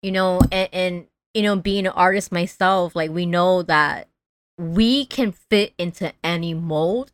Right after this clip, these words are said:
as long as you tell us what we have to do, and we'll do it flawlessly. And that's exactly what he did. And his acting, again, like, it was pretty good.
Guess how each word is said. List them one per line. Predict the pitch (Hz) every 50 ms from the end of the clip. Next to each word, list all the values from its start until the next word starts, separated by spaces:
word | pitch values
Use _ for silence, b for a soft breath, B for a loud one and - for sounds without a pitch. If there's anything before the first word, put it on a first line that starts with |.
| -
as | 170 185 170 175
long | 185 185 185
as | 208 -
you | 190 175
tell | - _ - 156 147 151 165
us | 170 180 -
what | _ 170 170 180 165 -
we | - 190
have | 180 190 185 - -
to | 190
do, | 170 - 202 208 208
and | - 170 165 165
we'll | 175 170
do | 151 - 160 170
it | 156 160
flawlessly. | - - 170 165 165 156 180 _ _ _ 160 165 180 _ _ _ _ _ _ _ _ _ _ _ _ -
And | 202 202 185
that's | 208 196
exactly | 220 214 175 - 190 190 - - 190
what | 170 160 165 170 165
he | - 156 135
did. | - 160 156 120 - _ _ _ _ _ _ _ _ _ _ _ _ _ _ _ _ -
And | 185 190 185 185 175 170 156 - _ _ _ _ _ _ _ _ _ _
his | - 247 269 311 311
acting, | 320 302 349 403 - 427 349 240 151
again, | 202 233 226 262 240
like, | 180 - - _ _ _ _
it | 220 220 240
was | 262 285 262 -
pretty | - - 302 302 254
good. | 254 349 294 156 82 98 90